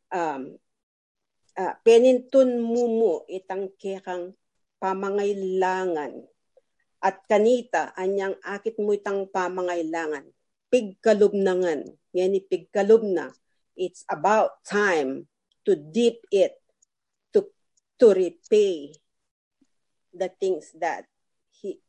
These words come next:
he gave to us. Oh, itang ing maging matatag, ah, panindigan,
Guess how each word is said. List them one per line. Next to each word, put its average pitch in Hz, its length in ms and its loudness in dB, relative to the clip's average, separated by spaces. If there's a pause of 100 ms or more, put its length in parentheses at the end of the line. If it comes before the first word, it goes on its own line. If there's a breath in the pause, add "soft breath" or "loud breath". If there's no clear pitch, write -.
(120)
he 220 240 -6
gave 175 400 -4
to - 80 -6
us. - 640 -20
Oh, 156 240 -6 (1120 soft breath)
itang 247 640 4
ing 226 320 2
maging 254 560 0
matatag, 214 800 -4 (160)
ah, 165 400 -10 (880)
panindigan, 214 1120 -4